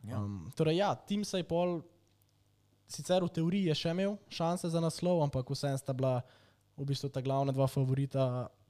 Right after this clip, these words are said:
Speaker 2: po, po tem incidentu na štartu, Herlings in pa Fevrej in v bistvu tudi vse, vse oči so bile, eh, pred to zadnjo dirko uprte lih v njiju, ne.
Speaker 1: Ja, ja, tudi, eh,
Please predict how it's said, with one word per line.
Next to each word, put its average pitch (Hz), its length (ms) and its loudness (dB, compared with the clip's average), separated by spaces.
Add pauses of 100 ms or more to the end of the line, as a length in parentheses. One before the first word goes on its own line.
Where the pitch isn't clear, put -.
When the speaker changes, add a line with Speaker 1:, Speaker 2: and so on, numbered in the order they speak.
(360)
Speaker 2:
po, 135 120 2 (280)
po 135 180 -2
tem 135 200 -2
incidentu 135 540 -2
na 127 100 0
štartu, 123 760 -2 (280)
Herlings 139 500 0
in 135 80 -2
pa 131 100 -2
Fevrej 131 400 -2
in 139 80 -2
v 127 40 -2
bistvu 131 260 -6
tudi 127 140 -8
vse, 131 200 -6
vse 139 280 -4
oči 139 260 -4
so 131 180 -2
bile, 139 280 0
eh, 120 1200 -4 (320)
pred 131 320 -2 (140)
to 139 200 0
zadnjo 147 340 0
dirko 147 380 -4
uprte 131 400 -2
lih 120 160 0
v 120 120 -4
njiju, 107 240 -2
ne. 104 120 -10 (120)
Speaker 1:
Ja, 107 340 -2
ja, 92 160 -4
tudi, - 380 -14
eh, 98 460 -6